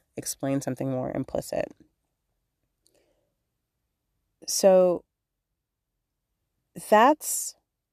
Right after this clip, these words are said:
one way that I work on the differentiation for students. Another is really thinking about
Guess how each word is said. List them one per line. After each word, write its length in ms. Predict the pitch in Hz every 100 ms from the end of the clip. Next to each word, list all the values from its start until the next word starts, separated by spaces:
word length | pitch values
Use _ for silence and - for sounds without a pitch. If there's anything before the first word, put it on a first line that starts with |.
| _ -
one 640 | 165 156 156 147 147 147
way 640 | - 139 127 - - 156 - _ - -
that 340 | 151 139 139 135 -
I 180 | 151 143
work 280 | 143 135
on 460 | 139 139 139 135 131
the 100 | -
differentiation 800 | 135 135 - 135 139 123 123 131
for 160 | - 127
students. 680 | - - 123 127 - - - _ _ _ _ _ _ _
Another 560 | 190 196 202 226 247 240 -
is 440 | 160 156 156 151 -
really 320 | 175 190 208
thinking 560 | - 151 156 156 156 156
about 580 | 165 147 139 139 139 139